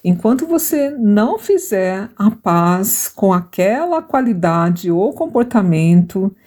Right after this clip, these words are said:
você vai continuar atraindo pessoas que se manifestam da, na mesma frequência. É uma lealdade inconsciente.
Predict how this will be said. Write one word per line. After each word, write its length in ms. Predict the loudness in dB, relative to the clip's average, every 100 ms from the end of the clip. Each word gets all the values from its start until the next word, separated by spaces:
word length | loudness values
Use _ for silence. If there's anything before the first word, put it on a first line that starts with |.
| _
você 420 | 0 0 0 0
vai 460 | 0 -2 -2 0 0
continuar 760 | -2 -4 -2 0 2 2 0 0
atraindo 600 | -2 0 0 2 2 0
pessoas 760 | 0 -2 -2 -2 0 0 -2
que 360 | -8 -6 0 0
se 180 | 2 0
manifestam 1040 | 2 0 0 -2 -4 -4 -4 -4 -2 -4
da, 300 | -2 -2 -2
na 140 | -4 -2
mesma 400 | 0 0 0 -4
frequência. 640 | -4 -4 0 0 -2 -8 _ _ _
É 140 | -2 0
uma 240 | 2 2
lealdade 720 | 2 -2 -2 -2 0 0 0 0
inconsciente. 960 | 0 -2 -2 -2 2 0 -2 -14 -18